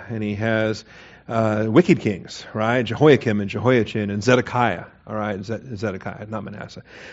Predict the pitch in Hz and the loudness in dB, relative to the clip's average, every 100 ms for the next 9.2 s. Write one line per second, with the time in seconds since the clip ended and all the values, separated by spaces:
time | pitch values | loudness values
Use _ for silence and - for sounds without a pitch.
0 | - 117 110 120 113 104 107 110 123 104 | 0 2 2 2 2 2 2 4 4 4
1 | 113 98 65 - _ - - - - 131 | -2 -2 -6 -14 _ -20 -20 -20 -2 6
2 | 127 127 127 120 120 117 170 135 - 185 | 8 8 8 6 6 8 8 6 4 2
3 | 123 98 - 156 156 117 143 160 98 110 | 0 -6 2 4 4 6 6 4 2 2
4 | 147 156 143 113 143 156 147 147 139 139 | 4 6 6 6 6 4 4 2 4 2
5 | 165 107 - _ _ _ - 110 113 120 | 2 -4 -12 _ _ _ -6 0 2 2
6 | 165 - - - - - - 139 127 127 | 0 -4 -18 -20 -20 -20 -2 4 6 4
7 | - 147 139 139 135 131 123 123 123 131 | 4 6 8 8 8 6 6 4 0 2
8 | 147 151 139 139 131 127 107 156 131 120 | 4 4 4 4 4 4 6 6 6 4
9 | 131 | 4